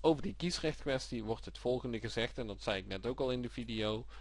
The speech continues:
Er komt algemeen mannenkiesrecht en passief vrouwenkiesrecht. En nogmaals, in negentien negentien zou er ook algemeen vrouwenkiesrecht komen.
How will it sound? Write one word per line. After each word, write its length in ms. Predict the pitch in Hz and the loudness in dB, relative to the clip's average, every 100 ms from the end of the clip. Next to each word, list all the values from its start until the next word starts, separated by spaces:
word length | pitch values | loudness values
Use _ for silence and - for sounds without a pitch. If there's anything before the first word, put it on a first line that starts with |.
| - | -4
Er 120 | 117 | -4
komt 240 | - 113 - | -2 -2 4
algemeen 460 | 165 185 165 120 | 6 6 4 2
mannenkiesrecht 760 | 110 139 143 - 135 - 117 - | 2 2 2 -2 -4 0 -2 -2
en 160 | - 104 | -10 -2
passief 380 | 120 123 120 | 0 0 -4
vrouwenkiesrecht. 960 | - 110 101 95 - 90 - - - - - - - - - - - - | -4 -2 -2 -2 -8 -10 -10 -12 -12 -14 -14 -16 -16 -16 -16 -16 -14 -8
En 60 | 101 | -4
nogmaals, 520 | 113 117 110 110 - | -2 0 0 0 -2
in 120 | - | -4
negentien 360 | 101 98 - 95 | -2 -2 -4 -2
negentien 580 | 110 127 120 113 113 117 | 0 0 -2 -4 -4 -6
zou 280 | - 104 104 | -2 0 0
er 60 | |
ook 260 | 98 107 - | 0 -2 -4
algemeen 500 | - 110 107 110 113 | -2 0 0 -2 -4
vrouwenkiesrecht 840 | 117 127 104 - 110 - 98 95 - | -2 0 0 0 -6 -4 -6 -6 -8
komen. 360 | - 110 117 | -8 -8 -10